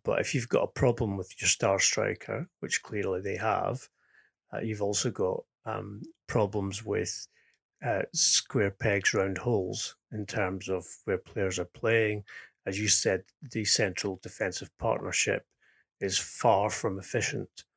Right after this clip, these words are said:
It seems to me that any coach going in there, um, would ha-, either have to be extremely self-confident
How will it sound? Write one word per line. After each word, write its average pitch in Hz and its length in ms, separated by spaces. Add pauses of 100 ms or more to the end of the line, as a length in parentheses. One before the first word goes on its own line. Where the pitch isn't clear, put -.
(580)
It - 220 (300)
seems 127 340
to - 120
me 110 260
that 98 280
any 113 240
coach - 360
going 98 240
in 101 240
there, 101 400 (320)
um, 98 540 (640)
would 110 240
ha-, - 220 (160)
either 107 260
have 110 220
to 107 120
be 98 220
extremely 110 540
self-confident 101 1040